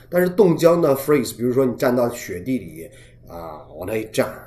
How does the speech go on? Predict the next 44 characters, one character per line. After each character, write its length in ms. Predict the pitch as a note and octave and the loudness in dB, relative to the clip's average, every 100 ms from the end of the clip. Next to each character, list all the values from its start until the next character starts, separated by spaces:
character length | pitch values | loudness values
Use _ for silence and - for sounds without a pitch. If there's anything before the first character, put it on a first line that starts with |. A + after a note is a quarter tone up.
| - | -18
然 100 | - | -12
后 80 | G#2 | -10
穿 200 | G#2+ B2 | -4 -2
的 60 | A#2 | -2
又 60 | |
不 140 | A2 A#2+ | -2 -6
暖 180 | G#2 F2+ | -8 -10
和， 360 | - F2+ F2 | -14 -14 -12
然 120 | E2 | -12
后 80 | F#2+ - | -12 -8
半 120 | A2 | -6
个 80 | G2+ | -8
小 200 | - - | -12 -16
时 180 | E2 - | -18 -14
冻 140 | F#2+ | -14
僵 200 | F#2 G2+ | -10 -10
了， 160 | G2 - - - | -10 -12 -20 -12
啊， 220 | G2+ - - - - - - - - - _ _ _ _ A#2 | -10 -10 -16 -20 -20 -20 -20 -20 -20 -20 _ _ _ _ -2
一 80 | |
二 100 | B2+ | -2
三 160 | G#2 C3+ | -2 -4
木 140 | C#3 | -4
头 100 | G#2+ | -6
人 140 | G2+ F2+ | -8 -6
了， 220 | C#3 - - - - | -8 -8 -14 -18 0
对 100 | C#3 | 4
不 60 | |
对？ 160 | C#3 F#2 - | 4 4 -2
OK， 300 | B2+ D#3+ D3+ - - | -2 0 -2 -6 -20
啊， 120 | D#2+ - | -18 -8
这 100 | A#2 | -4
叫 100 | A2+ | -2
做 200 | A2 G2+ | -2 -6
freeze， 680 | - - C#3 A2+ E2+ - - _ _ | -10 -2 0 0 -2 -14 -20 _ _
要 80 | G2 | -18
给 100 | F#2+ | -16
大 120 | D#2+ D#2 | -14 -16
家 60 | |
注 160 | E2 F#2+ | -12 -12
意 80 | F#2 | -10
一 20 | |
下， 160 | E2+ - _ _ | -12 -16 _ _
好 100 | - | -2
吧？ 200 | C#3 D3+ | 0 0